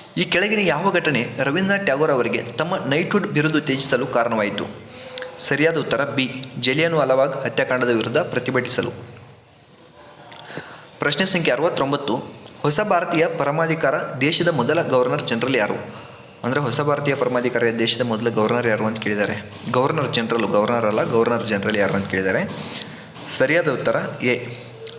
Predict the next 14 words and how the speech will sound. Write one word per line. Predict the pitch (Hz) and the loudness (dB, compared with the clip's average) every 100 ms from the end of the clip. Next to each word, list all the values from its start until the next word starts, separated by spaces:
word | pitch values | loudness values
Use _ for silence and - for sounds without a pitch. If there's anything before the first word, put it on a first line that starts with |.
| 131 | 0
ಲಾರ್ಡ್ | 127 139 117 | 2 2 2
ಮೌಂಟ್ | 123 123 | 0 0
ಬ್ಯಾಟನ್. | 123 104 104 101 - - - - - - - - - - - - - - - - - | 0 0 -2 -4 -10 -14 -16 -18 -20 -18 -18 -18 -20 -20 -20 -18 -18 -18 -18 -16 -2
ಪ್ರಶ್ನೆ | 160 165 | 0 2
ಸಂಖ್ಯೆ | 214 190 151 | 2 2 2
ಎಪ್ಪತ್ತು. | 139 101 117 113 - - - - - - - - - - - | 2 2 0 -2 -4 -8 -14 -18 -20 -20 -20 -20 -20 -14 -4
ನಾಯಕರುಗಳಿಗೆ | 123 151 226 220 208 185 143 - - | 0 0 2 2 2 2 2 0 0
ಅವರ | 131 151 | 0 0
ಕ್ರಾಂತಿಯ | 170 - 110 185 165 110 - - | 0 0 0 0 0 0 0 -6
ಕೇಂದ್ರ | - 147 180 | -2 0 0
ಸ್ಥಾನಗಳ | 170 143 131 120 | 0 0 2 0
ಜೊತೆಗೆ | 117 117 123 | 0 0 0
ಹೊಂದಿಸಿ | 190 - 127 135 - | -2 -4 0 2 2
ಬರೆಯಿರಿ. | 113 104 101 | 2 2 0